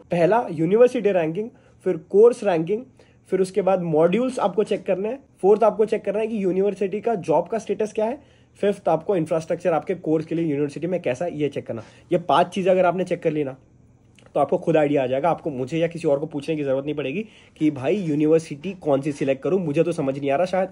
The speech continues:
आप बता दो। ये आपको करने की कोई जरूरत नहीं पड़ेगी। ये आप पांच चीजें देख लो, थोड़ी रिसर्च आप खुद करो ताकि आपको भी सेटिस्फैक्शन मिलेगा। ठीक है, ये पांच चीजें करो,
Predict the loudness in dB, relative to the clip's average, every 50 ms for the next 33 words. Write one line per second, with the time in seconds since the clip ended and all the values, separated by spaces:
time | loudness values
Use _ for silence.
0 | -2 -2 -2 0 0 -2 -2 0 -2 -2 -4 -6 -8 -12 -20 _ _ _ -20 -20
1 | _ _ _ -6 -4 -4 -4 -4 -6 -6 -6 -6 -4 -6 -6 -6 -8 -8 -8 -6
2 | -8 -8 -8 -8 -8 -8 -8 -8 -8 -8 -8 -8 -8 -6 -6 -8 -8 -10 _ _
3 | -6 -6 -6 -6 -10 -8 -8 -6 -6 -6 -8 -6 -6 -8 -6 -4 -2 -2 0 0
4 | 0 0 0 -2 -2 -2 -6 -8 -8 -6 -8 -10 -8 -4 -4 -2 -2 -2 -2 -4
5 | -4 -4 -6 -8 -6 -6 -8 -4 -4 -4 -4 -2 -2 -2 -4 -4 -6 -8 -8 -8
6 | -10 -10 -10 -12 -14 -14 -16 _ _ _ _ _ _ -14 -12 -8 -8 -8 -10 -12
7 | _ -20 -20 -20 -20 -18 -10 -8 0 2 2 2 2 0 -2 -2 0 0 2 0
8 | 0